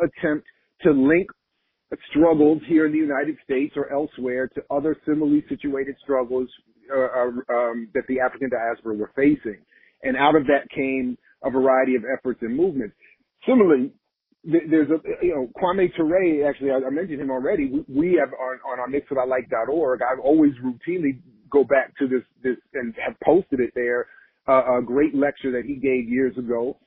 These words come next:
talking about the history of Pan-Africanism, where he talked about it as a natural tendency. He, he said that many of us think of it as a political response to imperialism, but he said if you look at human history, it was a, Pan-Africanism, or what we understand of the, the, the coming together of African peoples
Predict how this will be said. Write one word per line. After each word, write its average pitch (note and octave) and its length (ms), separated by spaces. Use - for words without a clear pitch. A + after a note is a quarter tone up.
talking F3+ 220
about D#3+ 140
the F3 120
history G3+ 220
of C#3 80
Pan-Africanism, G#2+ 760
where A2 120
he C#3 180
talked D3+ 220
about C3+ 280
it C3+ 80
as C3 120
a B2 100
natural C#3 640
tendency. C#3+ 680
He, D3+ 100
he C#3+ 120
said C#3+ 220
that C3+ 120
many E3+ 260
of D3 80
us D3+ 100
think F#3+ 220
of C#3+ 120
it C#3+ 160
as C3+ 200
a B2 40
political D#3+ 520
response C#3 440
to C3+ 120
imperialism, B2 760
but C3 100
he D#3+ 140
said C#3+ 180
if - 100
you C#3+ 100
look D3+ 160
at B2 60
human C#3 300
history, C#3+ 460
it D3 80
was C#3 140
a, - 600
Pan-Africanism, D3+ 840
or B2+ 80
what C#3 160
we D3+ 120
understand C#3 400
of A#2 80
the, A#2+ 160
the, C3 360
the C3 140
coming E3 220
together C#3 320
of B2+ 80
African C#3 420
peoples B2+ 460